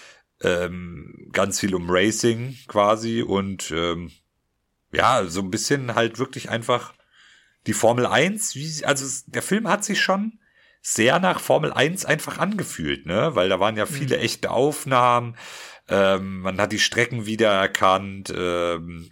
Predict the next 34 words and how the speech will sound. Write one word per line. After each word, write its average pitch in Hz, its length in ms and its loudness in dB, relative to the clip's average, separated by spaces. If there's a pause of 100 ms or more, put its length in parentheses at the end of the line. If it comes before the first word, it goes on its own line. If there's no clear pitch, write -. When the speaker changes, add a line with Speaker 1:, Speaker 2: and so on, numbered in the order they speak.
(140)
Speaker 1:
die 87 180 -6
wurden 98 200 2
ja, 92 80 4
glaub 87 280 2
ich, - 140 -8
auch, 87 340 0 (880)
äh, 85 340 4
immer 104 200 2
namentlich 127 560 0
sogar 95 240 2
eingeblendet, 170 640 -2
oder? 143 240 0
In 135 80 -6
den 120 100 -8
Zwischenblenden 156 540 -2
Speaker 2:
Genau, 127 160 0
Speaker 1:
hat 135 80 -8
man, 135 80 0
Speaker 2:
ja. 113 180 -2
Speaker 1:
ne? 113 300 -2
Hat - 100 -2
Speaker 2:
Immer, 139 120 -4
Speaker 1:
man 123 100 -2
das 120 100 -4
dann - 120 -4
Speaker 2:
bevor 135 140 0
Speaker 1:
immer 135 60 2
Speaker 2:
das 135 160 -2
Wochenende 135 460 -4
quasi 127 420 -6
gestartet 123 560 -8
ist, - 300 -6
kam 123 340 -2 (400)
so 110 640 -6